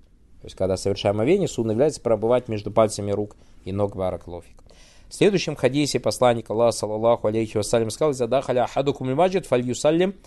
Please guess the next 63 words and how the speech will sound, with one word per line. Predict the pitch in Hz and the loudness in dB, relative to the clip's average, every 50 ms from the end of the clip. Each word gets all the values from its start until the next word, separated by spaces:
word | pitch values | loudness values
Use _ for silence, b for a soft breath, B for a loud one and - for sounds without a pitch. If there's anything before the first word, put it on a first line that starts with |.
| b b b b b - | b b b b b -2
аля | - 110 127 131 | 2 2 4 4
наби | 123 117 113 110 120 143 160 160 | 2 2 0 0 0 0 2 2
валь | 135 120 117 113 | 2 2 2 2
якуль». | 123 147 151 - 135 123 | 2 2 2 2 0 0
Если | 120 131 131 - 120 | 0 0 0 -2 -4
кто-то | 107 - - 147 135 - 117 | -2 0 0 2 2 0 -2
из | 110 104 | -4 -2
вас | 120 139 143 123 | 2 2 2 2
заходит | 107 110 110 110 - 147 143 127 117 101 - | 0 -2 -4 -2 2 2 2 2 0 -4 -6
в | |
мечеть, | 113 107 - - 180 175 - | -6 0 2 2 2 2 0
пусть | - 143 127 117 | -2 -2 -2 0
делает | 127 139 147 135 123 - | 0 0 0 0 0 -2
салят | - 120 131 143 135 - | -2 0 0 0 0 -2
на | 123 113 | -4 -2
пророк, | 107 120 117 110 | 0 0 0 0
саллаллаху | - 110 107 104 - | 0 0 -2 0 2
алейхи | |
ва | |
саллям, | - 156 185 170 | 2 2 2 0
то | - | -2
есть: | 110 - - | -6 -6 -2
«Аллахумма | 104 110 113 110 107 | 0 0 0 0 0
салли | 101 - 110 107 107 | -2 -2 0 0 0
ва | 104 | 0
саллим | 104 - - 113 113 110 | 0 0 0 0 0 -2
на | 107 | -6
набийна | 104 110 110 110 110 | -6 -8 -8 -8 -8
Мухаммад». | 101 - 160 196 208 B B B B B B B B - | -8 -8 -8 -8 -10 B B B B B B B B -2
«Валь | 123 127 139 143 | 0 0 2 2
якуль», | 175 214 208 - 180 160 | 2 0 0 0 -2 -2
и | 147 | -2
пусть | - 170 151 | -2 -4 -2
скажет: | - 226 226 196 - | 2 2 2 2 0
«Аллахумма | - 143 156 165 175 165 156 147 135 | -4 -2 2 2 4 4 2 0 -4
фтах | - - 165 151 - | -2 -2 -2 -2 0
ли | 143 139 | 0 0
абуаба | 131 127 123 135 143 131 131 123 | 0 2 2 2 2 2 2 2
рахматику», | 131 120 - - 123 107 - 110 - 123 123 | 0 0 -2 -6 -8 -8 -8 -8 -4 -2 0
«Аллах, | 117 113 120 139 147 - - | 0 2 2 0 0 0 -2
открой | 120 - - - 127 143 147 | -6 -6 -4 0 2 2 2
мне | 135 131 123 113 | 2 0 -2 -4
двери | 104 107 113 131 143 135 127 | -2 -2 -2 0 0 0 0
своей | - - 107 113 117 117 | -2 -2 0 0 0 0
милости». | 117 135 156 151 127 110 - - 98 90 b b b b b b - - | 0 2 2 4 2 2 0 -4 -8 -10 b b b b b b -4 -2
«Ва | 104 | 0
иза | 104 101 107 | 0 0 -2
хараджа», | 107 - 175 202 196 165 127 123 | -2 0 0 2 2 0 0 -2
если | 117 120 127 117 - | -2 -2 0 0 0
же | 117 107 113 | 0 0 0
выходит, | 110 110 107 - 175 190 156 - | 0 0 2 2 0 0 0 0
«фаль | - 117 113 113 | -2 -2 -2 -2
юсаллим | 113 107 - 147 156 151 143 127 123 | -4 0 2 2 2 2 2 0 0
аля | 117 117 113 | 0 2 0
наби», | 113 110 113 113 143 175 | 0 0 -2 -2 -2 0
также | 175 - 135 127 113 - 110 | 2 4 2 2 2 -2 -2
даёт | 101 110 113 110 107 | 0 0 2 0 0
салям | - 113 117 123 120 | 0 0 2 2 0
пророк, | 113 - 113 113 113 110 | 0 -2 -2 -2 -2 -2
саллаллаху | - 110 107 107 - | -2 -2 -2 0 2
алейхи | 156 185 | 2 2
ва | |
саллям, | 214 | 2